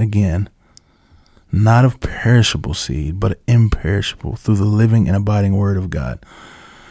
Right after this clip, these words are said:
And so he's contrasting the, uh, seed that is given in natural birth as compared to the seed that is given in spiritual birth. You see,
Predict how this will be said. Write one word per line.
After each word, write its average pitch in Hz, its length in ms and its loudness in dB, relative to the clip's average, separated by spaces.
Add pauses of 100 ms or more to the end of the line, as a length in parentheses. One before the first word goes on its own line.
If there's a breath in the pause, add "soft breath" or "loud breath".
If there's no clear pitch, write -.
(180 loud breath)
And 110 80 0
so 127 140 2
he's 113 140 2
contrasting 107 920 0
the, 104 300 0
uh, 104 260 -2 (600 soft breath)
seed 120 640 2 (460 soft breath)
that 113 240 2
is 110 160 4
given 110 300 2
in 107 160 2
natural 113 400 2
birth 113 400 0 (600 loud breath)
as - 160 0
compared 107 340 0
to - 80 -2
the 95 140 -2
seed 110 520 0 (420 loud breath)
that 101 140 2
is 104 180 0
given 104 460 2 (500 soft breath)
in 98 400 0 (920 soft breath)
spiritual - 720 0
birth. 80 460 -8 (1600 soft breath)
You - 80 -2
see, 98 320 -2